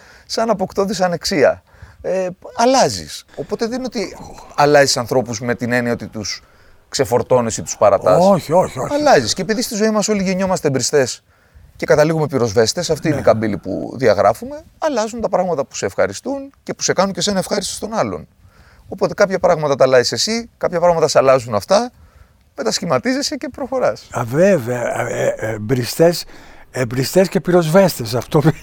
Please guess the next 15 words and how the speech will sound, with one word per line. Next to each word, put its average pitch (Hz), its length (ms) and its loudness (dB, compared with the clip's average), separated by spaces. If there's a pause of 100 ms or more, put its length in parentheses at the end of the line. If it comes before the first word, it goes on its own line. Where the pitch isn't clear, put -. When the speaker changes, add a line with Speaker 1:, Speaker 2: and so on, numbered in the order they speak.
(260)
Speaker 1:
Είναι 208 140 4
το, 214 440 6
το 226 140 4
δίπολο 226 460 4
όλων 226 220 4
των 220 120 2
ανθρώπων. 214 380 2
Speaker 2:
Υπάρχουν 175 800 2
τώρα 170 280 6
και 170 140 -2
πάρα 185 260 2
πολλοί 180 220 2
εθελοντές 180 680 4
πυροσβέστες, 123 760 0
Speaker 1:
<laughs> 156 80 0